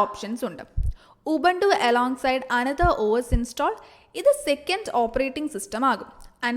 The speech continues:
സ്ലൈഡർ യൂസ് ചെയ്ത് നിങ്ങളുടെ സ്പേസ് അഡ്ജസ്റ്റ് ചെയ്യാവുന്നതാണ്. സെക്കൻഡ് വൺ,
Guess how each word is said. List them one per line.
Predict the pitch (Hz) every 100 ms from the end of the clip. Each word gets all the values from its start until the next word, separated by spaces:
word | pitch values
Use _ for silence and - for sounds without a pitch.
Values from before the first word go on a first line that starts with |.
| -
സ്ലൈഡർ | 269 254 320 254 202 202 233
യൂസ് | 254 311 - 202
ചെയ്ത് | 190 - - - 269
നിങ്ങളുടെ | 269 285 285
സ്പേസ് | - 320 330 - -
അഡ്ജസ്റ്റ് | 220 202 269 -
ചെയ്യാവുന്നതാണ്. | 214 185 - 233 285 165 - - - - _ -
സെക്കൻഡ് | 285 277 349 370 254
വൺ, | 240